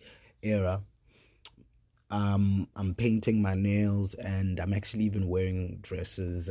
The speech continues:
and things like that. <laughs> So, yeah, it's, it's a brave era that I'm in right now, and I'm enjoying it. I'm really, I really am enjoying it. So, yeah, all of that being said,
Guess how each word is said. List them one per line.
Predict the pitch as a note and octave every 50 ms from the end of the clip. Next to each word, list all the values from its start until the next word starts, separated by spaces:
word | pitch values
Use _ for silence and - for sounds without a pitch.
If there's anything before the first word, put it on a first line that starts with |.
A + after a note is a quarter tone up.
| - -
and | F2+ F2 E2+ E2+ E2 -
things | - F2+ F2+ E2+ - -
like | F2+ F2+ -
that. | G#2+ G#2+ A#2+
<laughs> |
So, | A#2 - - - D#3+ E3+ D#3 - - D#3 C#3+ - - F#3+ - - - - - - - _
yeah, | - G#2 A2 A#2 A2 G#2 G2 F#2+
it's, | E2 C#2 - A#2+ A2 - - - - - - - -
it's | - B2+ A#2+ -
a | C#3+ B2
brave | G2+ A#2 C3+ C#3+ D3 D3+ C3 A2 -
era | - A#2 A2+ A2+ G#2+ G2+
that | F#2+ G2 G2+ G2+
I'm | F#2+ F#2+ F2
in | - G2+ G2+ G2 F#2+
right | G2 F#2 F2 -
now, | F#2+ F#2 F2 F2 F2 - -
and | F2+ F#2 F#2+ F#2 -
I'm | F#2+ G#2+ A#2
enjoying | C3 B2 G#2+ C3 C#3 C#3 B2+ G#2+ F#2+
it. | F2 F2 - F#2
I'm | F#2 F#2+ F#2 G2
really, | G2+ F#2+ G2+ F#2+ - G2
I |
really | F#2+ F#2+ G2+ G2+ G2+ F#2
am | F#2 F#2 F2+
enjoying | F2+ F2+ - - F#2+ F#2 F#2 F#2 F#2
it. | G2 G2 - - _ _ _ _ _ _ _ _ _ _ _ _ - _ _ _ _ _ _ _ _ - - -
So, | - C3+
yeah, | B2 A2 F#2+ - -
all | C#3 D#3+ D#3+
of | C3+ -
that | A#2 A2 -
being | - A2 G#2+ G2+ G2
said, | - - G2+ G2+ G2+ F#2+